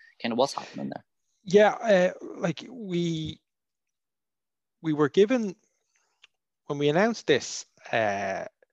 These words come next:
Speaker 2: this all goes back to the, um, the referendum of the early two thousands, which was a pretty nasty one. And, uh, there was an awful lot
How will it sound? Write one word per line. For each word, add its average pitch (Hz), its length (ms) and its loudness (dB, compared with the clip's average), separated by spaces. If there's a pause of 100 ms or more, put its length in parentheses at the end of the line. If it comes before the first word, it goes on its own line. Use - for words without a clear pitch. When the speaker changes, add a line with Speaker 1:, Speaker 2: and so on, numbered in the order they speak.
(1300)
Speaker 2:
this 180 180 -4
all 180 120 2
goes 120 180 -4
back - 300 -4
to 104 400 -2
the, 98 460 -2 (100)
um, 95 480 -4 (840)
the 139 60 -2
referendum 113 540 0
of 101 120 -6
the 107 100 -6
early 104 160 -4
two - 160 -14
thousands, 104 460 -6
which 101 120 -16
was 110 120 -14
a 113 60 -10
pretty 127 300 -2
nasty 101 440 -6
one. - 160 -18 (840)
And, 107 480 -4 (160)
uh, 104 420 -2 (140)
there 110 100 -4
was 107 120 -10
an 113 80 -12
awful 110 240 -4
lot 101 320 -6